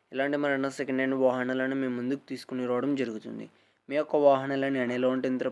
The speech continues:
పరికరాలనైనా మన యొక్క ఛానల్లో ప్రకటించాలనుకుంటే వీడియోలో కనిపిస్తున్న WhatsApp నెంబర్కి మీ యొక్క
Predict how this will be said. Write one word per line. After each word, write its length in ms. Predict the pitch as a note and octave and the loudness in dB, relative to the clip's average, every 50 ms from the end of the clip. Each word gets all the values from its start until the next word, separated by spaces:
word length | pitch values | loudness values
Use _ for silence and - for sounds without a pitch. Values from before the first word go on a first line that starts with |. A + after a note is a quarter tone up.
| - | -2
పరికరాలనైనా 640 | B2+ B2 B2 A#2 B2+ B2+ B2+ B2+ B2+ B2 A#2+ A#2+ A#2+ A#2+ | -4 -4 -2 -2 0 0 0 2 0 0 -2 -2 -2 -2
మన 160 | A#2+ B2 B2 | -2 -4 -4
యొక్క 220 | - - C3+ B2+ - | -2 0 0 0 0
ఛానల్లో 320 | C3+ B2 B2 B2+ C3 C3 B2+ - | -2 -4 -2 -2 -2 -2 0 0
ప్రకటించాలనుకుంటే 920 | C3 B2+ A#2+ A#2 B2+ B2+ B2 B2+ A#2+ A#2 A#2 A2+ G#2+ A#2 A2+ A2+ - D3 G3 G2 - _ _ _ _ _ _ _ _ _ _ _ _ _ _ _ _ _ | -2 -2 -2 -2 -4 -2 -2 0 0 -2 -2 -4 -4 -6 -6 -2 -2 -2 -4 -4 -8 _ _ _ _ _ _ _ _ _ _ _ _ _ _ _ _ _
వీడియోలో 260 | C#3+ C#3 D#3 D#3 D#3+ D3+ | -2 0 2 2 2 2
కనిపిస్తున్న 500 | D#3+ D#3 C#3 D3+ - - - C#3+ C3+ C3 B2 A#2 | 0 -2 -2 -4 -6 -6 -2 0 0 2 4 6
WhatsApp 340 | B2 B2 B2+ - C3+ B2+ C3+ B2+ | 6 4 4 4 0 -2 -2 -2
నెంబర్కి 340 | B2 A#2+ B2 B2+ A#2+ - C3+ C3+ | -2 0 -2 -4 -4 -4 -4 -2
మీ 80 | C3+ C#3 | -2 -2
యొక్క 140 | C#3 C#3 - | -2 -2 -2